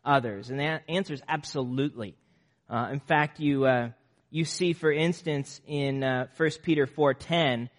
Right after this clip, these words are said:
where the call for all Christians to be servants, we'll even use the exact same word from which we get deacon. So First Peter four ten, it says, "As each of you have received a gift,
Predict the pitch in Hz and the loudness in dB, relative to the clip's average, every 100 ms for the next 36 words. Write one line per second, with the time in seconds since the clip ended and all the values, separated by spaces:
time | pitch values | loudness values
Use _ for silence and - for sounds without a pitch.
0 | _ _ _ _ 151 147 143 139 - - | _ _ _ _ 6 6 6 2 -2 6
1 | 160 170 165 165 156 143 - 151 190 226 | 8 8 6 2 2 2 4 4 8 8
2 | 220 190 - - 180 - 170 156 - 156 | 6 0 -8 -2 -2 -2 -6 -6 -4 0
3 | 139 - 233 175 143 - _ _ _ - | 0 2 2 4 -2 -6 _ _ _ 2
4 | 214 262 254 240 262 226 220 180 185 202 | 4 6 6 6 4 2 -2 2 2 2
5 | - 202 190 196 202 190 175 170 175 175 | 0 0 2 2 2 0 -2 -2 0 0
6 | 180 165 196 233 104 - _ 147 131 175 | 0 -2 -4 -4 -6 -10 _ -4 0 0
7 | 170 - 180 156 175 160 - 170 160 127 | 0 2 2 4 2 2 0 -2 -2 -4
8 | - 143 139 - - - 170 - 220 233 | -4 -4 -6 -16 -14 -2 -2 -2 -2 -2
9 | 233 196 190 175 170 170 - - 208 185 | -4 2 4 4 2 0 -2 -4 -2 -2
10 | 170 147 190 190 139 147 - | -2 2 6 6 4 2 -8